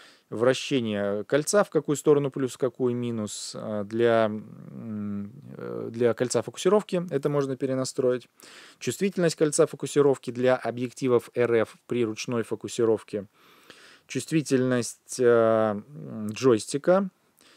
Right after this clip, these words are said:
То есть джойстик у вас так вот бегает довольно быстро, а переключив там на другое положение, я просто люблю очень быстро, когда джойстик бегает, можно среднее или медленное сделать. И последний пункт – электронный постоянный ручной фокус. Включить или выключить. Давайте заглянем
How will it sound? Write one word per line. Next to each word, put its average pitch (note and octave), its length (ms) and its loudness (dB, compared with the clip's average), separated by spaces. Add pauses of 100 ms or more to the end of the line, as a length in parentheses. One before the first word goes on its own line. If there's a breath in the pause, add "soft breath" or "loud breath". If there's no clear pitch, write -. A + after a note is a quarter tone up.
(280 soft breath)
То A2+ 100 -4
есть G#2 120 -4
джойстик C#3+ 380 2
у A#2+ 40 2
вас A2+ 180 4
так A#2 200 0
вот A2+ 100 0
бегает A2 320 2
довольно A#2 360 2
быстро, E3 460 2
а B2 140 -2
переключив A#2+ 640 -2
там G2 320 -2 (200 soft breath)
на A2 380 -6
другое C3 380 2
положение, D3+ 460 4
я C3+ 80 4
просто A#2+ 240 -4
люблю A2 220 0
очень G2 220 -6
быстро, D#3 280 -2
когда D#3+ 160 6
джойстик D3 320 -2
бегает, C3 280 2
можно C3+ 380 0
среднее D3+ 460 -2
или C3 160 -2
медленное G#2 460 -6
сделать. F#2+ 520 -8 (800 soft breath)
И E3 100 -4
последний C3 460 2
пункт – F#3+ 440 0
электронный C3+ 880 2 (160)
постоянный B2 840 0
ручной B2+ 460 -2
фокус. A2 560 0
Включить D3+ 480 -6
или B2+ 160 0
выключить. G#2+ 500 -4
Давайте A2 300 2
заглянем G#2+ 460 -4